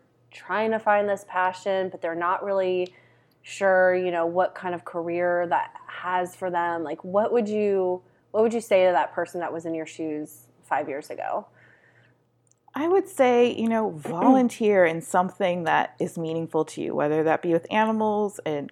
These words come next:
Speaker 2: like, an art museum, with children, with elderly.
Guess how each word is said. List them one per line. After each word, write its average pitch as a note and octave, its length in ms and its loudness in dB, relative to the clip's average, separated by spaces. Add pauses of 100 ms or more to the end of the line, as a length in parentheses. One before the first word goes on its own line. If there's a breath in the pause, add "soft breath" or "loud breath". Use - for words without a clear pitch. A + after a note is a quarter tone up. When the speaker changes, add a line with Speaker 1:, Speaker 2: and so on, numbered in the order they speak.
Speaker 2:
like, - 280 -12
an D#3 160 -8
art C4 240 8
museum, G3+ 640 2
with D3+ 200 -6
children, F#3+ 580 2
with D3+ 220 2
elderly. F3+ 640 4